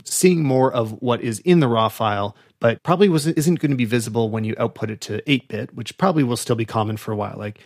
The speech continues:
most people doing photography, I don't think, are gonna be exporting ten-bit files for final use 'cause they're not gonna be seen on the internet.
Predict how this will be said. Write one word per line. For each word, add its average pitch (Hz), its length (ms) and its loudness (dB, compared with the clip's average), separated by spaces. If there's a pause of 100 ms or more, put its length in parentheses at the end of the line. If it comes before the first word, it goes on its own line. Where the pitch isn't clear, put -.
(120)
most 156 100 0
people 123 320 2
doing 113 260 -2
photography, 107 400 -6
I 104 40 -6
don't 104 100 -8
think, - 180 -12
are 107 100 -8
gonna 104 160 -10
be 104 140 -8
exporting 107 720 -4 (300)
ten-bit 110 360 -4
files 101 640 -6
for 104 560 -10 (160)
final 107 540 -2
use 104 400 -8
'cause 110 160 -16
they're 107 100 -6
not 101 160 -10
gonna 107 140 -10
be 104 100 -8
seen 101 320 -6
on 98 120 -12
the 104 100 -6
internet. 101 580 -8